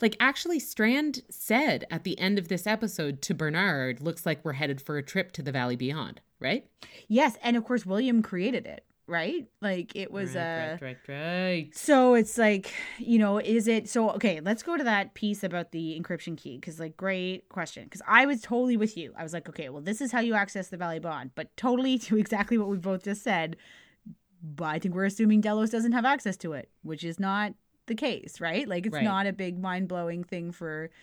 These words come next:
Speaker 2: Delos. So then is the, so it's a, the, you know, what's in Peter Abernathy's head is described as a fail-safe for a fail-safe. So the
Speaker 1: Yes.
Speaker 2: cradle is a fail-safe for the hosts, right? So it is the backup for all of the hosts,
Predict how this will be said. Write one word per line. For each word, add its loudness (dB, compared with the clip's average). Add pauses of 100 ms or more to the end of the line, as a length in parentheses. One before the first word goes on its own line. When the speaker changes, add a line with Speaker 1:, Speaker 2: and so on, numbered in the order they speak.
(380)
Speaker 2:
Delos. 2
So 0 (360)
then 2 (180)
is 0
the, -2
so 0
it's -2
a, 0 (320)
the, -2 (320)
you 0
know, -2 (260)
what's 0
in 6
Peter 2
Abernathy's 2
head -2
is -10
described -6
as -8
a -4
fail-safe -4
for -8
a -6
fail-safe. -12 (300)
So -8
the 2
Speaker 1:
Yes. -6
Speaker 2:
cradle 4
is 0
a 0
fail-safe 0
for -6
the -4
hosts, 0
right? 0
So -4
it 0
is 2
the -4
backup 0
for -8
all -2
of -4
the -6
hosts, -6